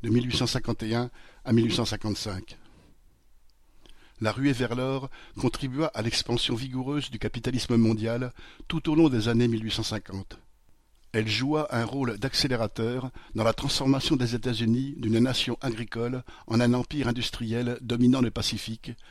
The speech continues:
obligeant le Japon à s'ouvrir à son commerce dès mille huit cent cinquante-trois. La puissance de la bourgeoisie américaine doit beaucoup à cette aventure, marquée par un pillage désordonné et dévastateur.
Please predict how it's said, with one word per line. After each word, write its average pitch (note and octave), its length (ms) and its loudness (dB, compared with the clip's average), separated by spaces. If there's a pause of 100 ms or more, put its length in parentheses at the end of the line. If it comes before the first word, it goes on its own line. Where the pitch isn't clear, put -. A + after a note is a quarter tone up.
(200)
obligeant C3+ 420 2
le C3 100 2
Japon B2 460 0 (180)
à - 80 -6
s'ouvrir C#3 400 -2
à G#2+ 60 -4
son - 120 -4
commerce A#2 480 -2 (280)
dès C3 180 2
mille A#2 180 4
huit A2+ 60 0
cent A#2 140 -2
cinquante-trois. G2+ 720 -4 (720)
La G#2 100 -8
puissance D3+ 460 2
de B2 80 0
la A2 100 2
bourgeoisie A#2 460 -2
américaine B2 680 0 (280)
doit A2 200 0
beaucoup C3+ 400 -4
à A#2+ 60 2
cette - 180 0
aventure, A2+ 640 -2 (280)
marquée A2+ 380 0
par G#2 160 -4
un G#2+ 100 -4
pillage A2+ 440 -2
désordonné G#2+ 680 -2 (260)
et A#2+ 100 -2
dévastateur. F#2+ 840 -6